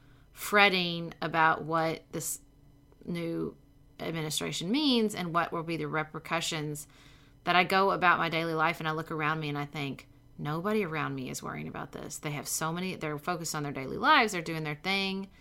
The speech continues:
and the presidential election's over, and they don't love Donald Trump, and they didn't love Hillary Clinton, but it's over, and they're just ready to move on, and they're not sweating that it's the end of the world like so many of us are," you know? And I don't know if that's a good thing or a bad thing, but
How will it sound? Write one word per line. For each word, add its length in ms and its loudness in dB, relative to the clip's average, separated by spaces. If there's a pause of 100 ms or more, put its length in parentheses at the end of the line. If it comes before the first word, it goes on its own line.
(300)
and 500 -2 (320)
the 60 -4
presidential 500 -2
election's 400 -4
over, 580 2
and 360 -2
they 80 0
don't 160 2
love 180 2
Donald 260 2
Trump, 420 2
and 80 -4
they 40 -2
didn't 180 -2
love 200 0
Hillary 200 -2
Clinton, 320 -4
but 120 -2
it's 120 -6
over, 220 -2
and 100 -4
they're 80 -6
just 200 -6
ready 220 -2
to 60 -2
move 220 -4
on, 560 4
and 160 -2
they're 140 2
not 180 8
sweating 380 0
that 100 -4
it's 140 -4
the 100 -6
end 100 -4
of 60 -6
the 80 -6
world 380 -4
like 200 -4
so 140 -6
many 200 -6
of 60 -8
us 200 -6
are," 200 -6
you 140 -4
know? 300 2 (160)
And 80 8
I 100 12
don't 100 12
know 80 10
if 80 6
that's 160 2
a 60 4
good 140 2
thing 160 2
or 80 0
a 40 -2
bad 220 2
thing, 220 -8
but 280 -8